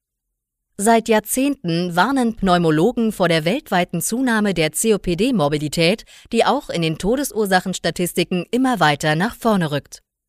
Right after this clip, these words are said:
Während bei kardiovaskulären Erkrankungen, Krebs oder Schlaganfällen in den vergangenen Jahren Fortschritte in Diagnose und Behandlung gelungen sind, gab es bei der C O P D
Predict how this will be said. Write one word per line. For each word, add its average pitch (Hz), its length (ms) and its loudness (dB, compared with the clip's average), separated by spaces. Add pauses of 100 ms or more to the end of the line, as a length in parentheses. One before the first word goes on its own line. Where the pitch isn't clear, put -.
(280)
Während 220 440 2
bei 202 140 2
kardiovaskulären 202 1200 2
Erkrankungen, 175 840 0
Krebs 190 480 -2
oder 156 260 2
Schlaganfällen 165 840 0
in 220 140 -2
den 226 100 0
vergangenen 208 520 -2
Jahren 190 400 0
Fortschritte 202 640 -4
in 151 180 -4
Diagnose 180 600 0
und 151 240 -2
Behandlung 165 520 -2
gelungen 151 320 -2
sind, 170 320 0 (320)
gab 285 240 0
es 247 160 -4
bei 170 100 0
der 156 140 0
C 165 180 0
O 151 60 -2
P 160 120 0
D 160 300 2